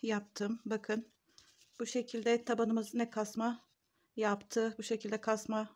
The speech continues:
yapmasın. Sıkı yapmayın arkadaşlar. Tamamladım.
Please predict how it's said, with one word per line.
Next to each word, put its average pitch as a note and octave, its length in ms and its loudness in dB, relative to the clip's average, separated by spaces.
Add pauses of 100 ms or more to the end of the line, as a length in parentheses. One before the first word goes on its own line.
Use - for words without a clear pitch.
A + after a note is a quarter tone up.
yapmasın. G#3 480 -2
Sıkı - 260 -2
yapmayın G3 380 2
arkadaşlar. F#3 680 -2 (1400)
Tamamladım. B3 680 8